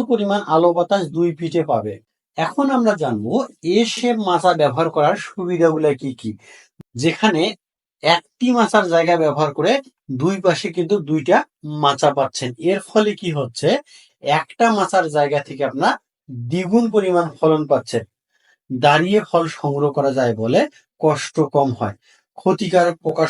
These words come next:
সর্বদা কিন্তু পাতার নিচে থাকে, তাই পাতার দুই পিঠে কিন্তু স্প্রে করা অনেকটাই সহজ হয়। একই মাচায় কয়েকটি ফসল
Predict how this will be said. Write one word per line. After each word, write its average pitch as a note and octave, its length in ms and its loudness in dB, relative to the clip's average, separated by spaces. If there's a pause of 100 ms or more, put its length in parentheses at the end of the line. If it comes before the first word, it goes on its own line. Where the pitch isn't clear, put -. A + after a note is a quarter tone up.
সর্বদা F#3 400 -2 (100)
কিন্তু E3+ 200 -4 (180)
পাতার - 280 2 (120)
নিচে C3+ 220 -4 (100)
থাকে, A2 220 -2 (840)
তাই D#3 180 4 (340)
পাতার E3 280 2 (140)
দুই F3 200 2
পিঠে F#3+ 280 -2
কিন্তু E3+ 180 -2 (180)
স্প্রে D#3 260 -4
করা C#3+ 220 0
অনেকটাই B2+ 380 -2 (300)
সহজ D#3 360 2
হয়। G#2+ 140 0 (400)
একই E3 500 2 (120)
মাচায় F#3 420 2 (120)
কয়েকটি E3+ 460 0 (100)
ফসল D#3+ 340 0